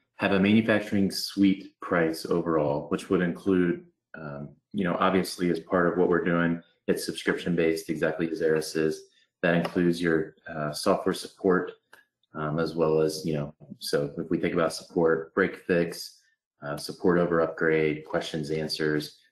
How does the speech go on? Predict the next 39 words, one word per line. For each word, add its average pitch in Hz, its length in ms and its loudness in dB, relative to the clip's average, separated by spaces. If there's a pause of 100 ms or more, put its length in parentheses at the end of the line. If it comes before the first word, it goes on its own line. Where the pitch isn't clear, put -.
We've 87 160 -2
even 80 220 0
done 78 160 2
a 76 80 0
little 80 200 2
bit 78 240 2
of, 73 220 0
um, 71 380 -6 (140)
you 82 100 -6
know, 76 160 -2
ad 78 300 -2
hoc 76 420 -4 (540)
type - 340 -4 (280)
training 80 680 -2
as 76 220 -2
we 76 80 0
go 76 220 2
through 78 180 -4
services 76 580 -2
to - 60 -14
set - 240 -4
this 76 200 -4
up. - 340 -2 (520)
Um, 69 400 -2
but - 280 -2
<clears throat> - 40 4
the, - 760 2
we 92 120 2
have 85 360 -2
a 80 340 -2 (760)
complete 104 460 0
manufacturing 95 600 2
suite - 240 -2
price, 127 540 -2
which 92 180 0
includes 87 340 0
all 85 140 4
the 90 60 0
modules. 85 560 0